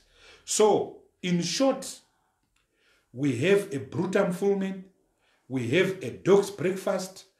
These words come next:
but as far as the M D C Alliance is concerned, we have our leader, Advocate Nelson Chamisa,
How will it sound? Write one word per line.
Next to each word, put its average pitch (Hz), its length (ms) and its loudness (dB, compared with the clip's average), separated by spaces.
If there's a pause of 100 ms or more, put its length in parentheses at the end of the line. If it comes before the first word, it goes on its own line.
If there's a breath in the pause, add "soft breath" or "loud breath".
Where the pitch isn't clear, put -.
(280)
but 113 160 -12
as - 120 -14
far 220 200 2
as 180 200 0
the - 240 -10
M 208 260 4
D 175 100 -8
C - 400 -8
Alliance 190 840 2
is 143 360 -8 (100)
concerned, 151 760 -4 (1300)
we 151 260 0
have - 180 0 (200)
our 117 240 -4
leader, 139 520 -2 (280)
Advocate 110 520 -6
Nelson 131 480 0
Chamisa, 107 540 -8